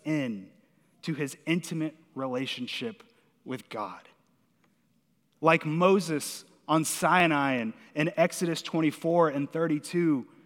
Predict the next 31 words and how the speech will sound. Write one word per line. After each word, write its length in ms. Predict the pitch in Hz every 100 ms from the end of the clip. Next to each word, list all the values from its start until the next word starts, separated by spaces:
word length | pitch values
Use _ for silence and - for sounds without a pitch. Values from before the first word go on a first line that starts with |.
| _ _ _
Jesus 520 | 131 160 202 208 226 -
finds 360 | - 185 185
himself 600 | 180 160 - 165 160 - - _ _ -
alone 640 | 143 131 143 170 175 180
on 220 | 139 131
top 500 | - - 165 175 247
of 100 | 147
a 60 | 143
mountain 520 | 139 131 127 120 117 113 _ _
praying 720 | - - 160 160 143 110 98 101
to 120 | 131
his 220 | 113 123 -
Father. 460 | - 123 113 95 - _ _ _ _ _ _ _ _ _ _ _ _ _ _ _ _ _ _
Both 320 | 160 165 -
physically 560 | - 196 185 185 170 151
in 100 | 139
the, 180 | 135 123 - _ -
in 100 | 151
the 180 | 156 -
act 260 | 156 160
of 120 | 147 123
going 320 | 143 139 131 -
up 280 | 190 208 -
that 260 | 147 131 120
mountain 400 | 120 113 107 110 - _ _ _ -
and 160 | 147
spiritually 800 | 147 - - 170 185 185 170 147
in 100 | 131
the 160 | 131 127 -
act 380 | 135 156 - 254
of, 240 | 135 120